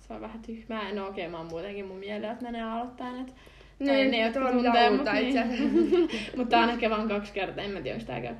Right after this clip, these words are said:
Speaker 1: kaksi kertaa pahempi ja tälleen, mut
Speaker 2: Niin.
Speaker 1: joo, että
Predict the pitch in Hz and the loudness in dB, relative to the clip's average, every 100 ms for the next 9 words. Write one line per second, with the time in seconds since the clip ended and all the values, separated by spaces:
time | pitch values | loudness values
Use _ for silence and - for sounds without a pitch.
0 | - 208 214 - 233 226 233 233 240 240 | -10 -10 -10 -10 -8 -8 -8 -8 -8 -6
1 | 233 233 233 247 240 247 240 247 247 _ | -6 -6 -6 -6 -6 -6 -6 -10 -12 _
2 | - - - - 220 196 196 202 214 214 | -20 -20 -20 -8 -4 -2 0 4 6 6
3 | 220 254 294 - - - 233 - 233 220 | 4 0 -14 -18 -10 -6 -6 -2 0 2